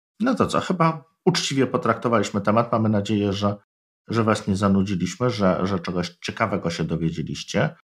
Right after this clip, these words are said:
Jeśli macie jakieś pytania, to jak najbardziej zgłaszajcie się do nas. Jeśli w ogóle macie jakieś pytania,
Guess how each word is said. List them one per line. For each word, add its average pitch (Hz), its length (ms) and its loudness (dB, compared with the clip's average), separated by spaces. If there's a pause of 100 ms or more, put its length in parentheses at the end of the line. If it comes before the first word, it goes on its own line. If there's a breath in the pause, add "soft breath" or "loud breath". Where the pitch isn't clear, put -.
(260)
Jeśli 123 360 -2
macie 110 240 0
jakieś 101 260 -2
pytania, 92 800 0
to 87 640 2 (460)
jak 339 140 -4
najbardziej 87 400 0
zgłaszajcie 85 500 -4
się 87 140 -4
do 80 160 0
nas. 92 460 0 (420)
Jeśli 143 640 0 (160)
w 131 60 0
ogóle 147 240 2
macie 98 220 0
jakieś 87 220 -2
pytania, 95 680 0